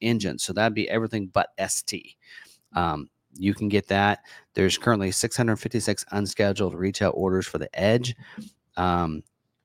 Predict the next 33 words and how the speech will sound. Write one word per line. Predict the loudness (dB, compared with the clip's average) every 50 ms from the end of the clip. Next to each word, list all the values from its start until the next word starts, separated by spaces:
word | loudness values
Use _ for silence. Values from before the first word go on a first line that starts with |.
| _ _ -4
and | -2 0 0 0 0 0 -2
again, | -2 -2 -2 -2 -2 -2 -4
order | -2 -2 0 0
banks | 0 -2 -2 -4
are | -6 -6
open | -6 -6 -4 -4
back | -2 -2 -2 -2
up | -2 -4 -2
for | -2 -2
about | -2 0 0 0 -2
every | -2 -4 -4 -6
trim | -2 2 2 2 4 2
now. | 2 0 0 0 -2 -4 -8 _ -20 -20 _ _ _ -2
Uh, | 2 4 4 4 4 4 2
s-, | 0 -2 -6 -10 -10 -8
uh, | -4 -4 -2 -4 -4 -2
so | -2 -2
if | -2 -2 -2
you're | 0 2
wanting | 2 2 2 2
one, | 0 0 -2 -2
you | -4
can. | -6 -4 -2 -2 -2 -2 -2 -4 -8 -12 -20 -20 -20 _ -20 _ 0
Uh, | 2 2 4 2
again, | 2 2 2 2 2 2 -2 -8 _ _ _ _ _ _
the, | 2 2 4 4 2 -2 _ _ _ _
the | -4 0 0 0
s-, | 2 0 -2 -2 4 6
S | 6 6 6 2
T | 2 4 6 6 6
is | 4 2 2
balanced | 2 2 4 4 4 2 0 -4 -4 0
out, | 4 6 8 8 8 6 2